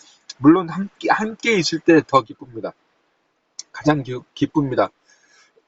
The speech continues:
<clears throat> 저는 완나를 통해서 누리는 기쁨을 더 많이 누리기 위해서, 남은 삶을 완나와 같이 하기 위해서 제 삶의 근본적인 틀을 바꾸려고 하고 있습니다.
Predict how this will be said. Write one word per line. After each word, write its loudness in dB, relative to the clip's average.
<clears throat> -10
저는 4
완나를 2
통해서 -6
누리는 0
기쁨을 4
더 6
많이 -2
누리기 0
위해서, -2
남은 0
삶을 0
완나와 4
같이 -8
하기 -8
위해서 -4
제 8
삶의 0
근본적인 -2
틀을 2
바꾸려고 0
하고 2
있습니다. -4